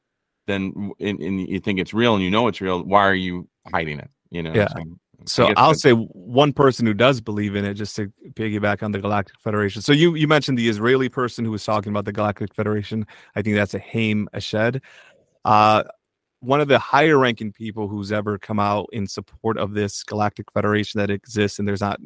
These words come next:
Speaker 2: that we're not just being visited, uh, by aliens, but that they're here and that there's multiple
Speaker 1: Yeah.
Speaker 2: species, races, is, um,
Speaker 1: And
Speaker 2: the
Speaker 1: since Eisenhower, and since Eisenhower, this
Speaker 2: Oh,
Speaker 1: has
Speaker 2: yeah,
Speaker 1: been
Speaker 2: the,
Speaker 1: going
Speaker 2: uh,
Speaker 1: on. Yeah.
Speaker 2: yeah, right. Uh, the,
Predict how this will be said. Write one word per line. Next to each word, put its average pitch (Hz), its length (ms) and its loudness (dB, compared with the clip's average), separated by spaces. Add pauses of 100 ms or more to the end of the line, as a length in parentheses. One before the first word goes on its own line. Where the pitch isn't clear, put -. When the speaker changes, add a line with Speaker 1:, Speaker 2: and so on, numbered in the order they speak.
(240)
Speaker 2:
that 110 160 2
we're 110 80 2
not 117 220 6
just 110 160 0
being 110 180 0
visited, 110 540 2 (360)
uh, 104 300 2
by 107 240 -2
aliens, 113 440 4
but 107 160 -8
that 104 140 -6
they're - 120 -12
here 151 420 4
and 107 140 -2
that 104 80 -8
there's 104 180 -8
multiple 110 560 -2
Speaker 1:
Yeah. 85 160 2 (220)
Speaker 2:
species, 113 480 -8
races, 110 420 -4 (540)
is, 117 240 6
um, 107 380 4 (360)
Speaker 1:
And 110 140 2
Speaker 2:
the - 40 -2
Speaker 1:
since 127 200 6
Eisenhower, 117 600 2
and 98 200 -6
since 107 260 -4
Eisenhower, 98 540 0
this 78 180 -10
Speaker 2:
Oh, 165 60 8
Speaker 1:
has 123 80 10
Speaker 2:
yeah, 107 60 8
Speaker 1:
been 101 40 2
Speaker 2:
the, 104 140 2
Speaker 1:
going 101 40 2
Speaker 2:
uh, 101 120 0
Speaker 1:
on. 101 80 -6 (120)
Yeah. 82 240 -8 (100)
Speaker 2:
yeah, 104 240 4 (200)
right. 104 220 -6 (360)
Uh, 110 280 4
the, 107 600 -4